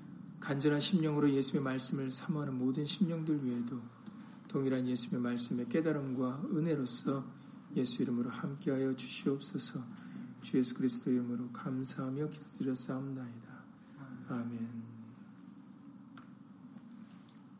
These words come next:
<clears throat>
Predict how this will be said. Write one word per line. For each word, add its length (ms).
<clears throat> 600